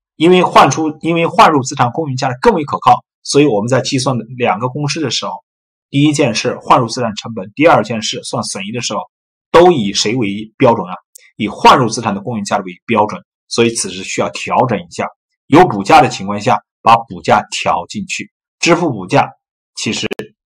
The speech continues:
要减掉了，收到补价这个时候要改过来，都是改为加了。好了，那么其他的有税费减掉税费，这都是一样啊，这就是给大家归纳一下。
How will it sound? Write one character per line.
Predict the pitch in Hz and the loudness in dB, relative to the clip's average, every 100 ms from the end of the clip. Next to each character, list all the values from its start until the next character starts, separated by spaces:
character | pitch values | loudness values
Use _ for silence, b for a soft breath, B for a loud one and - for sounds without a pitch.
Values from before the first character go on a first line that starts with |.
| _ - | _ -2
要 | 104 | -2
减 | - 98 90 90 | 0 -6 -8 -4
掉 | 110 | -4
了， | - _ _ _ - | -4 _ _ _ -2
收 | 147 | 2
到 | 147 127 | 4 4
补 | 90 | 0
价 | 120 127 - _ | -2 -2 -4 _
这 | - 110 | -6 -4
个 | |
时 | 104 | -4
候 | |
要 | 101 - | -6 -6
改 | 90 98 | -6 -6
过 | |
来， | 95 87 | -8 -10
都 | 101 | -14
是 | - | -12
改 | 92 | -18
为 | 98 | -16
加 | - 117 110 113 | -2 2 2 0
了。 | 120 _ _ _ _ _ _ _ | -4 _ _ _ _ _ _ _
好 | 147 | 6
了， | 185 - - _ _ _ | 6 4 -8 _ _ _
那 | 131 110 | -4 -2
么 | 107 104 | -2 -4
其 | - | -2
他 | 123 127 | 2 4
的 | 127 | 2
有 | 101 90 | -2 -4
税 | 139 113 | -4 -2
费 | 139 | -4
减 | - 98 | -6 -10
掉 | 95 | -12
税 | - 113 | -8 -8
费， | 110 92 | -8 -10
这 | 107 | -10
都 | 104 101 | -8 -10
是 | - | -12
一 | - 92 | -16 -16
样 | - - _ _ | -16 -18 _ _
啊， | 104 | -2
这 | 98 147 | 0 0
就 | 135 | -2
是 | 107 | -4
给 | - | -8
大 | 90 95 | -14 -8
家 | 101 | -8
归 | - 127 | -4 -2
纳 | 127 110 | 0 -2
一 | |
下。 | - | -4